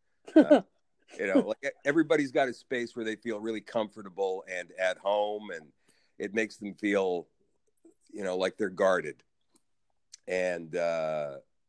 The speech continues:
Speaker 1: when you're in that space and you're suffering from depression, uh, your thoughts tend to roll around in your head a little bit. And I look at, at it like it's inside your head,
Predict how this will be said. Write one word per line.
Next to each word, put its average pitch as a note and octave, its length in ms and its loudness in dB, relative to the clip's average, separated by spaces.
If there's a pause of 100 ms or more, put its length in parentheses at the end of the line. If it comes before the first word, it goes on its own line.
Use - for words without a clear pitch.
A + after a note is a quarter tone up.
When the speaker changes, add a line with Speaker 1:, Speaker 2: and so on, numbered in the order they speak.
(280)
Speaker 1:
when B2 220 4
you're B2+ 180 4
in F#3+ 120 2
that B2+ 200 6
space F#2+ 460 -4
and F#2+ 100 -8
you're F#2+ 100 -10
suffering C3 400 -4
from G#2 200 -6
depression, F2 580 -6 (800)
uh, G#2 380 4
your A2 140 -6
thoughts C#3+ 380 -2
tend C3 240 -2
to A2 80 -10
roll A#2 340 2
around G#2 340 0
in F2+ 80 -10
your E2+ 120 -4
head F#2+ 220 2
a F2 40 -6
little D#2 240 -8
bit. D2 200 -8
And F#2 100 -4
I F#2+ 60 2
look C#3 200 -4
at, C3 100 -2 (120)
at A2+ 160 0
it A2 140 -8
like G#2 200 -2 (160)
it's - 380 -14 (2250)
inside C#3 560 0
your G#2 140 -4
head, G2 420 -4